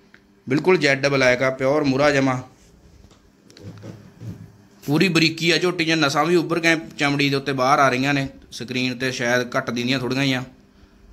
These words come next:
ਬਾਕੀ ਜਿਸ ਕਿਸੇ ਵੀਰ ਨੇ ਲੈਣੀ ਹੋਵੇ, ਇੱਕ ਲੱਖ ਵੀਹ ਹਜ਼ਾਰ ਰੁਪਇਆ ਰੇਟ ਇਹਦਾ ਲੈਣ ਦੇਣਾ।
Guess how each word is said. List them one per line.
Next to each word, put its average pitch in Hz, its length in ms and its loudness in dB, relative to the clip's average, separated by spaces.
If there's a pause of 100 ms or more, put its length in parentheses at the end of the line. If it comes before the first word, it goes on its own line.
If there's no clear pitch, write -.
(200)
ਬਾਕੀ 131 220 0
ਜਿਸ 147 180 2
ਕਿਸੇ 156 220 0
ਵੀਰ 156 200 2
ਨੇ 156 100 2
ਲੈਣੀ 147 180 2
ਹੋਵੇ, 151 80 0
ਇੱਕ 147 120 -8
ਲੱਖ 147 220 -2
ਵੀਹ 143 240 0
ਹਜ਼ਾਰ 170 160 0
ਰੁਪਇਆ 147 200 -2
ਰੇਟ 139 200 -2
ਇਹਦਾ 151 120 2
ਲੈਣ 120 300 0
ਦੇਣਾ। 127 280 -2